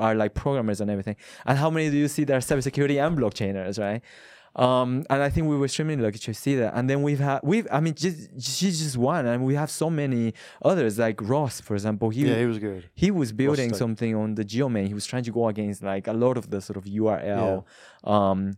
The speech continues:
Speaker 1: G P S type of, you know, combination systems. And then we have a few that were doing the med, medtech space.
Speaker 2: Mm.
Speaker 1: Um, in the normal scenario, if it wasn't because of this type of setting,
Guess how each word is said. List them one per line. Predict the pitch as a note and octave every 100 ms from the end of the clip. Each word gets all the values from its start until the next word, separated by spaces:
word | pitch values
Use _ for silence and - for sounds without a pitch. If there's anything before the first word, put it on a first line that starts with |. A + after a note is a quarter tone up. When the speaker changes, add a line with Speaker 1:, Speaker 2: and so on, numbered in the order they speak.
| _
Speaker 1:
G | - A2+
P | A2 G#2+ G2
S | F#2 G2 - -
type | A2 G#2
of, | F#2 - A2
you |
know, | G2 F#2 F#2
combination | - G2+ G2+ A2 G#2
systems. | - - F2 - _ _ _ _ _ _ A#2
And | A2+
then | B2+ C3+
we | C#3
have | C#3 C3+ - - -
a | A#2+
few | D3+ D3
that | C3+
were | B2
doing | C3 B2+
the | B2
med, | C3 D3 _ -
medtech | B2 D3 - G2+ -
space. | - A#1 B1 - - A#2
Speaker 2:
Mm. | A2 F#2+ _
Speaker 1:
Um, | B2+ B2 A#2+ A#2+ - _ _ -
in | F#3+ A#3+
the | A3+
normal | E3 C#3+ D3+ E3 D3+ B2+ A2 A2 _
scenario, | - B2 A#2+ B2+ A#2+ G2+
if | C3 G3
it | F3
wasn't | C3+ C3+ B2+ G#2
because | A2 - G2 F#2 -
of | G2+ F2
this | G2 -
type | - F2+
of | F2+ -
setting, | F2 F2 - A#2+